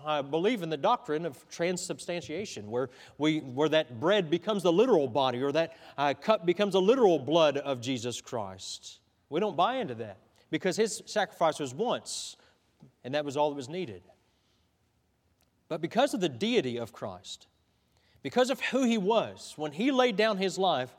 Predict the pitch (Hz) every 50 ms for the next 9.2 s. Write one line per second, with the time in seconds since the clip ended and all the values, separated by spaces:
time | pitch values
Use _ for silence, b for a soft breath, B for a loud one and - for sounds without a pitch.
0 | b b b b b b b b b b _ - 196 220 254 240 - - - 208
1 | 185 - - 139 - - 143 131 127 127 - - - 123 117 - - - 160 180
2 | 180 147 120 113 113 117 120 117 - _ _ - 127 120 120 113 113 123 127 117
3 | 92 90 85 _ _ b b b b b b b b b b b b b b b
4 | b b - 180 175 190 160 180 175 196 208 - - - - 202 175 - 165 151
5 | 135 170 160 151 - 131 110 - - 156 151 165 165 165 160 151 - 175 156 -
6 | 165 - - 247 220 156 127 143 151 143 - 151 135 - - 180 180 180 185 185
7 | 180 180 - 208 208 202 - 226 220 185 - 165 160 - 208 - - 202 226 240
8 | 202 151 135 113 B B B B B B B 175 180 180 - 214 190 190 214 208
9 | 202 202 190 196